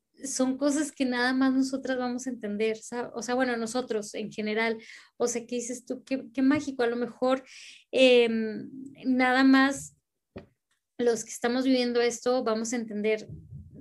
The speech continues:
eh, eh, este como cariño y este, esta pasión y, y este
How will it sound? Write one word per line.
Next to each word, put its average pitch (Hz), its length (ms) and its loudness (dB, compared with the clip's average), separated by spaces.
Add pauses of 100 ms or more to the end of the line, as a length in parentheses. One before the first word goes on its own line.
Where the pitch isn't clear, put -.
eh, 240 340 0
eh, 240 360 2
este 233 920 2 (120)
como 208 580 -4 (340)
cariño 240 800 6
y 220 160 2
este, 220 640 2
esta 214 260 -6
pasión 240 840 -2
y, 226 260 -8 (240)
y 226 140 0
este 226 580 -2